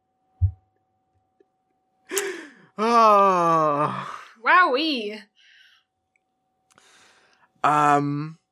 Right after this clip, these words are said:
Speaker 1: there's, there's just so much in here. I mean, so, like, there's the, there's the complete farce of the, of the, how the Deluminator works now. It is not, this is, I, look, I love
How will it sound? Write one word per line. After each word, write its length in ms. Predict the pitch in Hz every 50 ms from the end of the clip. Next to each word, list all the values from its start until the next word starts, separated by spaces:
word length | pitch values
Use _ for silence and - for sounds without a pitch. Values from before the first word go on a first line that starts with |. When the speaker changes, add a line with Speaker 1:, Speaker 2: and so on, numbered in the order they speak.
| _ _ _ _ _ _ _ _ _ _ _ _ _ _ _ _ _ _ _ _ _ _ _ _ _ _
Speaker 1:
there's, 360 | - 147 175 170 151 - - -
there's 240 | - 139 127 -
just 140 | - - -
so 180 | - - 113 107
much 240 | 107 101 104 - 117
in 80 | 110
here. 140 | 110 135 110
I 40 | 113
mean, 100 | 127 131
so, 120 | - 135
like, 160 | 127 131 131
there's 400 | 131 135 131 120 147 135 123 -
the, 120 | - 123 110
there's 260 | 107 120 120 110 -
the 60 | 117
complete 380 | - - 127 - 180 180 170 -
farce 640 | - - - - - 123 117 117 117 - - - -
of 260 | - 123 113 107 - 107
the, 200 | 101 95 95 -
of 160 | - 110 104 -
the, 120 | 95 - _ -
how 200 | - - 117 113
the 100 | 113 110
Deluminator 560 | - 92 107 123 127 131 127 123 117 117 117
works 320 | 117 120 123 120 - -
now. 260 | 127 120 120 120 120 -
It 100 | - 135
is 100 | 139 135 156
not, 220 | 165 165 175 - - - - - - _
this 160 | - 233 254 -
is, 140 | 370 - - _
I, 240 | - 160 - 330 247 - - 185 165 -
look, 160 | 117 101 - -
I 140 | 135 185 233
love 440 | 202 147 120 120 123 123 123 127